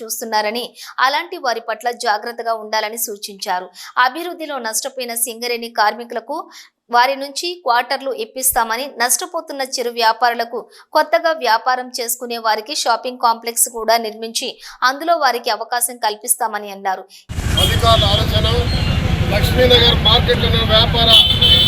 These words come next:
Speaker 2: వర్గాల వారి అందరి యొక్క సలహాల మేరకు ఈ యొక్క లక్ష్మీనగర్ ప్రక్షాళన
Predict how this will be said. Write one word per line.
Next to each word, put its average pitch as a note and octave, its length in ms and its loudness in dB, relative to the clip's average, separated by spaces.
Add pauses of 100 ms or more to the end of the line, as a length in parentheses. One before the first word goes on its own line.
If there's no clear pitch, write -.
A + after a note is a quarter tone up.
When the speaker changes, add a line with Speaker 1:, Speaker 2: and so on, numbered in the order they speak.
(1300)
Speaker 2:
వర్గాల B3 320 8
వారి A#3 240 6
అందరి A#3 420 6
యొక్క A#3+ 220 4
సలహాల A#3 440 4
మేరకు A#3 420 0 (960)
ఈ - 100 2
యొక్క - 220 2 (140)
లక్ష్మీనగర్ A#3+ 600 4
ప్రక్షాళన - 460 0